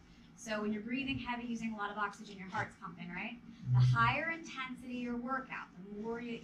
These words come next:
you are sweating, heart rate going, oxygen, your body is burning carbohydrate as fuel, okay? As blood, your blood sugar or glycogen stores in the muscles going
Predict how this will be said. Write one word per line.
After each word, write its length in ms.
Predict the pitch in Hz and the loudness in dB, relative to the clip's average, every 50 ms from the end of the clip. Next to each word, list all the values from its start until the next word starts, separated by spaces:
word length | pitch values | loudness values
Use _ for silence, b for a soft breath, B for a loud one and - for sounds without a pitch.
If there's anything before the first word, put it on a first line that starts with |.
| 214 214 | -8 -8
you 140 | 214 208 202 | -6 -6 -6
are 100 | 180 - | -6 -6
sweating, 720 | - - - 233 233 - 262 247 240 240 240 240 240 - - - - - - - - | -8 -10 -6 -2 0 2 2 4 2 2 2 0 -2 -6 -10 -16 -20 -20 -20 -10 -2
heart 300 | 233 247 247 247 247 233 | 0 0 0 0 -2 -4
rate 300 | 240 240 233 226 - 226 | -2 -2 -2 -2 -2 -2
going, 400 | 233 226 226 226 220 214 214 214 - | -2 0 0 0 -2 -4 -6 -6 -6
oxygen, 800 | 226 233 233 226 - - - 226 214 220 214 214 214 208 208 202 B B B B B 220 | -4 -4 -4 -6 -8 -10 -10 -8 -6 -6 -6 -6 -8 -8 -10 -10 B B B B B -10
your 140 | 214 208 202 | -10 -8 -8
body 600 | 196 220 214 220 220 226 226 233 247 254 254 - 214 | -4 -2 0 0 0 0 -2 -2 -4 -6 -6 -8 -8
is 120 | 208 190 | -10 -10
burning 440 | 185 185 214 214 208 208 208 208 208 - - 220 | -10 -8 -8 -6 -6 -6 -6 -8 -8 -10 -10 -6
carbohydrate 800 | 202 190 - - 208 190 196 196 190 202 202 196 190 190 175 180 | -4 -4 -4 -4 -6 -8 -8 -8 -10 -10 -10 -12 -12 -12 -12 -12
as 160 | - - - | -14 -16 -16
fuel, 240 | 214 214 202 190 185 170 165 | -12 -12 -10 -10 -10 -8 -8
okay? 440 | 170 170 208 190 190 202 226 240 233 - 196 | -10 -10 -10 -10 -8 -8 -8 -8 -8 -10 -10
As 60 | 208 196 180 175 | -10 -10 -12 -12
blood, 160 | 190 190 180 - - | -12 -12 -12 -12 -10
your 120 | 208 202 190 | -10 -10 -10
blood 280 | - 196 202 208 214 208 | -8 -6 -4 -4 -4 -4
sugar 560 | - - 220 214 208 214 214 208 202 202 202 B B B B - - | -6 -10 -10 -10 -10 -10 -8 -8 -8 -8 -10 B B B B -14 -12
or 120 | 202 202 196 202 | -12 -12 -8 -6
glycogen 460 | 190 190 196 233 220 - 208 208 202 | -4 -4 -4 -6 -8 -8 -10 -10 -12
stores 400 | - 214 202 208 208 208 202 202 | -12 -10 -6 -4 -4 -4 -4 -6
in 60 | 208 | -8
the 60 | 202 202 | -8 -6
muscles 420 | 202 190 190 190 - 202 202 190 | -6 -6 -6 -6 -8 -12 -12 -12
going 240 | 190 208 202 190 190 | -14 -14 -16 -16 -16